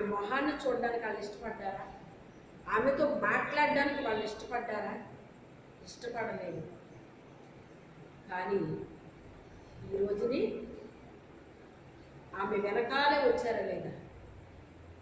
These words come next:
వచ్చారా లేదా? ఎందుకని? ఎప్పటి వరకు తన పాపాన్ని కప్పేసుకుందండి, ఇప్పుడేం చేసింది? తన పాపాన్ని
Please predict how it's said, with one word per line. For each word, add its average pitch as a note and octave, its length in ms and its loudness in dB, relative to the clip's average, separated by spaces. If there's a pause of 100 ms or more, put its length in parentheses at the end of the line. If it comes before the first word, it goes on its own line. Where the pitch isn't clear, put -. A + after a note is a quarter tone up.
(680)
వచ్చారా D4 440 0
లేదా? F#3 240 0 (1500)
ఎందుకని? D4 540 6 (1600)
ఎప్పటి - 320 8
వరకు E4+ 340 8
తన D4 120 4 (120)
పాపాన్ని D#4 420 4
కప్పేసుకుందండి, D4+ 920 2 (2000)
ఇప్పుడేం E4+ 400 4
చేసింది? E4+ 480 8 (680)
తన G3+ 160 -8 (120)
పాపాన్ని A3 400 4